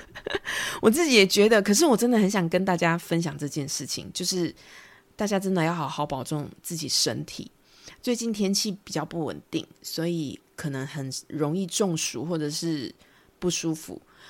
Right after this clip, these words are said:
就是希望大家都可以健健康康，因为真的没有什么比健康更重要。你只有健康才有力气可以去做你要做的事。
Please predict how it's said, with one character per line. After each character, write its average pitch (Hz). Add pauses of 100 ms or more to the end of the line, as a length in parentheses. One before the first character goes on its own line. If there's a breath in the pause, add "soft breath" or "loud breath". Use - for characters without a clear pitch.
(200 loud breath)
就 202
是 202
希 -
望 185
大 175
家 165
都 160
可 160
以 143
健 151
健 135
康 -
康， - (160)
因 214
为 214 (960)
真 208
的 214
没 185
有 185
什 170
么 143
比 120 (280)
健 175
康 143
更 139
重 117
要。 - (840 loud breath)
你 180
只 185
有 208
健 190
康 170
才 160
有 156
力 160
气 156 (400)
可 165
以 156
去 151
做 143
你 107
要 143
做 120
的 -
事。 -